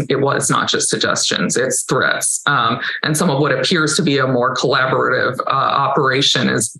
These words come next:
because there were these threats made in the past. I mean, if you threaten someone and then they appear to be cooperative after that, that's not <laughs> really, I don't think that can be considered voluntary.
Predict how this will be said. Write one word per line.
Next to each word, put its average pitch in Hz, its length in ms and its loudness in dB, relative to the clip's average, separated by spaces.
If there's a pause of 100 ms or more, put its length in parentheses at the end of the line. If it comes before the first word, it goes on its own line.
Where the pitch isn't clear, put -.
because 135 480 -2
there 127 160 -2
were 117 140 0
these 113 180 -2
threats - 280 0
made 123 160 0
in 113 120 0
the - 100 -2
past. - 580 -2 (220)
I - 20 2
mean, 147 120 2
if 143 100 -2
you 170 100 2
threaten 175 300 2
someone 143 260 2
and 143 100 2
then 143 100 2
they 139 100 2
appear 147 240 0
to 143 60 0
be 135 100 0
cooperative 135 520 0
after 131 300 0
that, 120 180 2
that's 120 180 0
not 127 180 0
<laughs> - 380 -4
really, 294 240 -2 (220)
I 175 60 -2
don't 175 140 0
think 165 140 2
that 160 120 0
can 147 140 0 (100)
be 151 120 0
considered 143 440 0
voluntary. 139 560 0